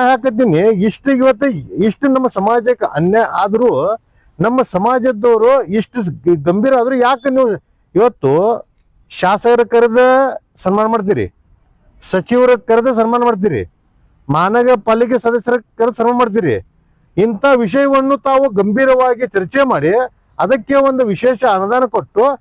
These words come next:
ಇವತ್ತು ಕೆಲವೊಂದು ನಮ್ಮ ಯುವ ನಾಯಕರು ಹಾಗೂ ಸಮಾಜದ ಕೆಲವೊಂದು, ಕೆಲವು ಮುಖಂಡರು ಇವತ್ತ ಶಾಸಕರ ಸಚಿವರ ಹಿಂದ ಅಡ್ಡಾಡ್ತಿರ್ತಾವು. ಇವತ್ತ ಎಷ್ಟೋ ಅನುದಾನ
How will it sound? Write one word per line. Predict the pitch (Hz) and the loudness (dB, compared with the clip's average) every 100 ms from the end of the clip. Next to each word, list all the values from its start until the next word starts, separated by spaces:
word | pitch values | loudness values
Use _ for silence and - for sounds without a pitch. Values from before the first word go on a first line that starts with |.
| 175 | -4
ಇವತ್ತು | 175 - 180 - | -4 -2 -4 -2
ಕೆಲವೊಂದು | 170 170 175 165 170 170 165 165 160 151 | -2 0 -2 0 2 2 2 2 0 -2
ನಮ್ಮ | 160 160 151 | -4 -2 0
ಯುವ | 156 185 175 | 0 0 0
ನಾಯಕರು | 175 170 - 165 185 170 | 0 -2 -2 -2 0 2
ಹಾಗೂ | 165 151 160 151 147 | 0 0 0 0 -2
ಸಮಾಜದ | 147 165 165 160 160 | -2 -2 0 -2 -4
ಕೆಲವೊಂದು, | 156 151 151 156 147 - _ _ _ _ - | -2 -4 -2 0 0 -2 _ _ _ _ -2
ಕೆಲವು | 147 151 147 139 | 0 0 0 -2
ಮುಖಂಡರು | 127 190 185 135 104 143 - _ _ _ | 0 0 0 0 -2 -4 -8 _ _ _
ಇವತ್ತ | 147 160 - 165 160 151 151 139 - | -2 -2 0 2 4 4 2 0 -4
ಶಾಸಕರ | 156 170 180 165 180 190 170 | -4 -2 -4 -2 0 0 0
ಸಚಿವರ | 156 180 180 151 | -4 0 0 2
ಹಿಂದ | 175 175 180 180 180 175 - - - | 0 2 2 4 2 0 -2 -10 -10
ಅಡ್ಡಾಡ್ತಿರ್ತಾವು. | 117 175 147 165 123 95 104 151 - _ _ _ - | -4 -2 -2 -2 -2 -2 -2 -2 -6 _ _ _ -2
ಇವತ್ತ | 160 151 175 170 160 160 160 160 - 139 | -2 0 0 2 2 2 2 0 -2 -4
ಎಷ್ಟೋ | - - 208 | -4 -2 0
ಅನುದಾನ | 175 170 | 0 0